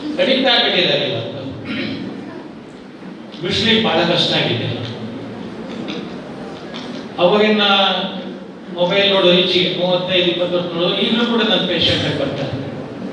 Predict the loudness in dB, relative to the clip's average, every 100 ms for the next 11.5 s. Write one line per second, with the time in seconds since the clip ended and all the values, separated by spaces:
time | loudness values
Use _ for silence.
0 | -8 -8 -8 -8 -8 -6 2 6 6 6
1 | 4 2 2 4 4 4 0 0 -2 -6
2 | -8 -8 -8 -10 -10 -12 -12 -14 -14 -12
3 | -8 -6 2 4 6 6 2 4 6 8
4 | 6 4 2 4 4 4 2 -2 -2 0
5 | 0 0 -2 -4 -8 -10 -12 -12 -14 -14
6 | -14 -8 0 4 4 4 4 2 0 -4
7 | -2 -2 0 -2 -2 0 2 2 2 0
8 | 2 2 4 4 4 4 2 2 2 4
9 | 4 4 4 2 4 2 2 -2 -4 -2
10 | 2 4 6 4 4 2 -2 0 2 4
11 | 4 2 0 0 -2